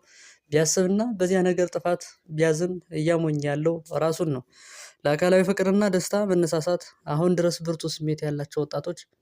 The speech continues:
በገዳማዊ አስተዳደር ውስጥ ለመግባት ሲፈልጉ አደገኛ መደላደልን በማስወገድ ራሳቸውን በማንኛውም ንቃትና ጸሎት ስርዓት ማስያዝ ግዴታቸው ነው። ምክንያቱም የመጨረሻው ሁኔታዎች ከመጀመሪያው የከፋ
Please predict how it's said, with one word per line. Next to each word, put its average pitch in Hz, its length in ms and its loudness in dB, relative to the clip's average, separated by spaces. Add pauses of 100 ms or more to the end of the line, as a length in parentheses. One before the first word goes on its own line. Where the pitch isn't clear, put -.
(180)
በገዳማዊ 160 440 2
አስተዳደር 160 480 -2
ውስጥ 190 180 -4 (120)
ለመግባት 160 460 -2
ሲፈልጉ 147 380 -6 (540)
አደገኛ 170 560 2
መደላደልን 151 640 0
በማስወገድ 151 540 -4 (220)
ራሳቸውን 160 560 0
በማንኛውም 156 520 0
ንቃትና 147 420 -2
ጸሎት 165 300 -2 (560)
ስርዓት 160 380 0 (100)
ማስያዝ 156 420 0
ግዴታቸው 156 560 -2
ነው። 131 120 -12 (380)
ምክንያቱም 185 440 0
የመጨረሻው 185 580 2
ሁኔታዎች 160 400 0 (280)
ከመጀመሪያው 165 640 4
የከፋ 160 240 -4